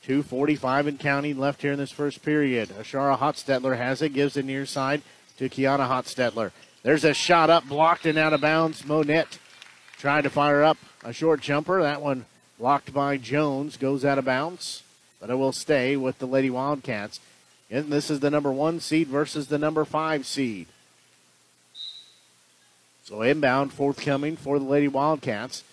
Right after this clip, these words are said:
as they'll get it in out front to Hotstetler. That's Ashara.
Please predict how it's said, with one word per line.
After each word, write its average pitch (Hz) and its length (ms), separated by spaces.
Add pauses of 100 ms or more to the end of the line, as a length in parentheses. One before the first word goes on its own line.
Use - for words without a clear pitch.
(500)
as 113 540
they'll 135 160
get 139 200
it 143 180
in 139 180
out 135 220
front 139 540 (100)
to 139 260
Hotstetler. 131 680
That's 120 220
Ashara. 127 600